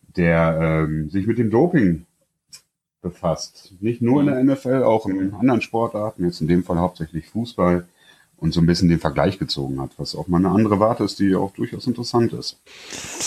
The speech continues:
Speaker 2: Ja, also ich, ähm, beziehungsweise es ist, äh, ich hatte gar nicht so den Anspruch, jetzt zu sagen, ähm, da die Sportart ist besser oder schlechter oder in der
Speaker 1: Mhm.
Speaker 2: Sportart wird mehr gedopt oder in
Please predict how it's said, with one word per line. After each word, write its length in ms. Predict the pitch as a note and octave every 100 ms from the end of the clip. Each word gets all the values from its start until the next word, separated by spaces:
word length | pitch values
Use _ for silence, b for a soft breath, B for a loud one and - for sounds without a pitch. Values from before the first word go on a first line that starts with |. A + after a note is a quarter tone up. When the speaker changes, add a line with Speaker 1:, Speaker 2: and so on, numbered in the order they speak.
| B -
Speaker 2:
Ja, 180 | - C#3+
also 260 | G#2 A2 A2
ich, 360 | G#2 - -
ähm, 240 | A2 A2+ G#2 A#1+ C2 - - B2
beziehungsweise 560 | B2 D#3 C#3 C3+ B2+
es 180 | C3 -
ist, 460 | - B2 - - -
äh, 520 | E2+ A#2 A#2 - - -
ich 160 | A2+
hatte 160 | C3+ C3+
gar 160 | A#2
nicht 140 | C3 C3
so 100 | B2+
den 180 | A2+ G#2+
Anspruch, 440 | A2+ A#2+ C3+ A2+
jetzt 220 | A#2 -
zu 80 | A2+
sagen, 440 | G2 F#2+ G#2+ A2+ F2+
ähm, 300 | G2+ G#2+ G2+
da 300 | F#2+ G#2 G#2+
die 140 | A2
Sportart 540 | - A2 G#2+ F#2+ G#2
ist 380 | - G2 - -
besser 340 | A2 A2 A2 G#2
oder 160 | G2+
schlechter 920 | - - A#2 - - A2 A2 G#2+ -
oder 220 | G#2 G#2 G2+
in 80 |
der 120 | G2 G2+
Speaker 1:
Mhm. 40 |
Speaker 2:
Sportart 460 | F2 G#2 - G2 -
wird 120 | G2+
mehr 180 | G2 G#2
gedopt 500 | G#2 G2 G#2 - -
oder 200 | F#2+ F#2
in 200 | F#2